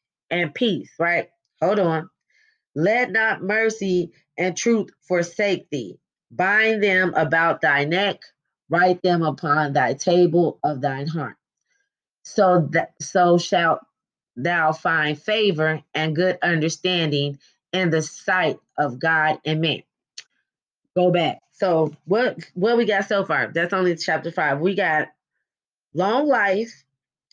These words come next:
peace, mercy,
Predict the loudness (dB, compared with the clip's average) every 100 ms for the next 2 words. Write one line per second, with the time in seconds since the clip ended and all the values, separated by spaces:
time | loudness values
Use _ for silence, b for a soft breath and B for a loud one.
0 | _ _ _ -10 -4 0 2 0 -4 -14
1 | -20 _ _ _ _ -4 -2 0 -2 -6
2 | -8 -8